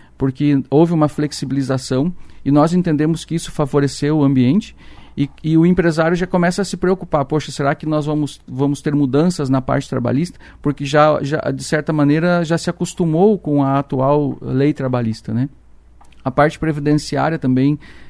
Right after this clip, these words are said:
é, é uma situação que nos preocupa, mas sim, precisamos avançar. E o imposto de renda, precisamos também a correção urgente da tabela do imposto de renda, porque cada vez,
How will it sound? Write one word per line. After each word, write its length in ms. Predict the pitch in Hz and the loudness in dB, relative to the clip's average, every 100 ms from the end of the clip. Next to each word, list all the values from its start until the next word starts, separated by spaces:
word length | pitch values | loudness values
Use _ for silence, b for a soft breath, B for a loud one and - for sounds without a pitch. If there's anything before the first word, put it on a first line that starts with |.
| B | B
é, 300 | 127 123 123 | -2 0 0
é 80 | - | 0
uma 240 | 127 131 131 | 2 2 0
situação 460 | - 131 - 135 | -2 -4 0 -2
que 100 | 139 | 0
nos 180 | 135 131 | 0 -2
preocupa, 480 | - 143 135 175 - B B B | -2 -2 0 -4 -4 B B B
mas 160 | 175 185 | 0 2
sim, 240 | 151 123 b b | 2 0 b b
precisamos 500 | 156 165 160 185 185 | -2 0 0 0 0
avançar. 480 | 185 190 175 135 - | -2 -2 -2 -2 2
E 300 | 175 240 - | 2 2 -2
o 240 | - 196 226 | -2 2 4
imposto 340 | 220 196 - | 4 0 0
de 60 | 214 | 0
renda, 360 | 156 123 110 B B B - | 4 2 0 B B B -6
precisamos 560 | 143 147 139 147 180 | -4 -4 0 0 0
também 300 | 175 147 151 | -2 0 0
a 40 | 165 | -2
correção 540 | 160 160 147 160 151 | -2 -2 -2 -2 0
urgente 400 | 202 185 151 180 | 0 2 0 0
da 100 | 180 | -4
tabela 380 | 180 156 143 147 | -4 -2 -2 0
do 60 | |
imposto 320 | 156 156 156 - | -2 -2 -4 -2
de 60 | |
renda, 320 | 143 131 180 - b b | 0 0 0 -8 b b
porque 280 | 156 160 160 - - - - | -4 -4 -6 -14 -18 -10 -4
cada 220 | 160 160 | -2 -2
vez, 480 | 143 151 202 196 | -2 -2 -2 -4